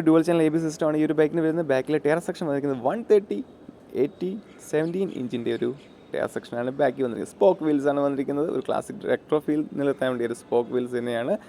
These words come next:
പിന്നെ ഈ കാണുന്ന ഷോക്ക് നമുക്ക് അതുപോലെ അഡ്ജസ്റ്റബിൾ ഷോക്കാണ്. അപ്പോൾ ഇതൊക്കെയാണ് ഇതിനൊരു അപ്ഗ്രേഡ് വന്നിരിക്കുന്നത്. എയ്റ്റീൻ ഇഞ്ചിൻ്റെ വീൽ സെക്ഷനാണ് ഫ്രണ്ടിൽ വന്നിരിക്കുന്നത്. ഡ്യുവൽ ചാനൽ എ ബി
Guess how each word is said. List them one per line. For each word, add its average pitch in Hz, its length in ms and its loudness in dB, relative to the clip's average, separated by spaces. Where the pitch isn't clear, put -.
പിന്നെ 127 220 -4
ഈ - 80 -6
കാണുന്ന 123 200 0
ഷോക്ക് 143 400 2
നമുക്ക് 120 240 -2
അതുപോലെ 120 260 0
അഡ്ജസ്റ്റബിൾ 135 560 -4
ഷോക്കാണ്. 113 440 -2
അപ്പോൾ 196 160 0
ഇതൊക്കെയാണ് 180 400 2
ഇതിനൊരു 151 240 2
അപ്ഗ്രേഡ് 139 480 2
വന്നിരിക്കുന്നത്. 127 440 0
എയ്റ്റീൻ 247 320 4
ഇഞ്ചിൻ്റെ 175 300 2
വീൽ 139 200 4
സെക്ഷനാണ് 131 400 -4
ഫ്രണ്ടിൽ 214 320 2
വന്നിരിക്കുന്നത്. 113 440 0
ഡ്യുവൽ 123 200 2
ചാനൽ 131 160 0
എ 123 80 0
ബി 127 80 -2